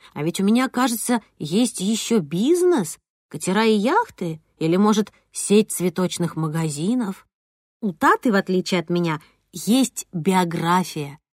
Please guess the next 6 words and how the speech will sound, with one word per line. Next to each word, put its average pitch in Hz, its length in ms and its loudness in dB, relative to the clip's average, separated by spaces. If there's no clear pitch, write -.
Тата 196 560 2
боролась, 185 800 0
добивалась. 185 800 0
А 233 100 -8
я 208 280 -2
что? 180 320 -10